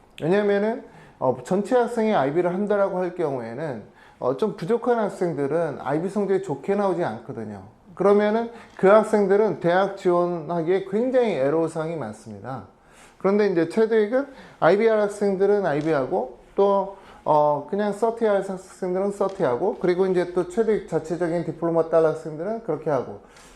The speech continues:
이 경우에 있어서는 전체 학생들이 다 성적이 고르게 다 A를 받을 수 있다라는 거예요. 그래서 실제 그 저는 최대익의 그 명문대학교 진학 결과가,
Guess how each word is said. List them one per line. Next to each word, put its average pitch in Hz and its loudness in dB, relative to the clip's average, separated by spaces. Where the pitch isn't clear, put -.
이 202 0
경우에 240 2
있어서는 160 -2
전체 208 0
학생들이 226 2
다 202 0
성적이 214 0
고르게 175 0
다 160 2
A를 196 2
받을 147 0
수 147 -8
있다라는 127 -4
거예요. 123 -12
그래서 165 -2
실제 214 2
그 147 0
저는 165 0
최대익의 208 2
그 123 0
명문대학교 165 0
진학 156 -6
결과가, 127 -2